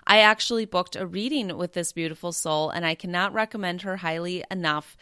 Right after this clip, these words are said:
She literally opened my eyes to know only accepting who I am, but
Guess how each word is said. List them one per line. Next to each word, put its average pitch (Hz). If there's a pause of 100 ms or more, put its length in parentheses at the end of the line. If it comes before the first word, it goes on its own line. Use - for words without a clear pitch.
(240)
She 196
literally 190
opened 196
my 196
eyes 160 (160)
to 170 (520)
know 185
only 190
accepting 175 (120)
who 185
I 165
am, 180 (220)
but 175